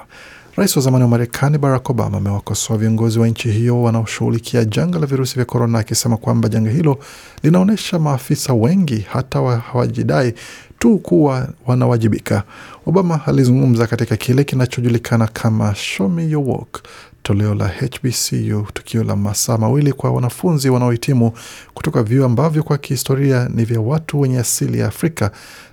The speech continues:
na vyuo vikuu vi-, lililotangazwa katika YouTube, Facebook na Twitter. Matamshi yake yalikuwa bila kutarajiwa ya kisiasa kutokana na eneo lenyewe na kuhusia kuhusu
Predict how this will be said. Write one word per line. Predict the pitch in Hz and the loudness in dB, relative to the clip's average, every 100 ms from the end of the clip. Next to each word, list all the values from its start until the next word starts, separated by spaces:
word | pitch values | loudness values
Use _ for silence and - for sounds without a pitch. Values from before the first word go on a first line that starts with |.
| - | -4
na | 101 | -2
vyuo | 101 110 | 2 2
vikuu | 107 - 135 151 | 0 -4 0 0
vi-, | 139 135 | 0 -4
lililotangazwa | 127 123 127 123 - 127 131 117 107 104 - | -2 -2 -2 -4 -4 -2 0 2 0 -2 -4
katika | - - - 110 | -8 -8 -4 0
YouTube, | 147 - 123 117 - - - - - | 0 0 -4 -4 -10 -16 -20 -20 -4
Facebook | 127 - - 113 - 104 - | -2 -2 -4 -6 -4 -8 -8
na | 147 117 135 131 | -4 0 0 -4
Twitter. | - - - - - - _ - - - | -8 -8 -6 -6 -8 -10 _ -20 -14 -6
Matamshi | - 120 113 127 | 0 0 2 0
yake | 127 139 127 | 0 -2 0
yalikuwa | 127 123 135 127 120 | -2 -2 0 0 0
bila | 113 151 147 | 0 0 0
kutarajiwa | 135 - 123 120 131 127 117 - | -2 -2 0 2 2 2 0 -2
ya | 117 | -8
kisiasa | - 120 - 143 - 117 - - - - | -6 -6 -2 -2 -2 -4 -4 -18 -20 -12
kutokana | - 220 185 139 | -6 0 2 2
na | 113 98 - - | 2 0 -6 -4
eneo | 101 107 107 107 | -2 0 2 0
lenyewe | 104 113 156 160 147 | 0 2 2 2 0
na | 135 127 | -2 -6
kuhusia | - 127 - 135 127 | -6 -4 -4 -2 -2
kuhusu | 110 - 107 202 - - | -2 -4 -2 -2 -4 -4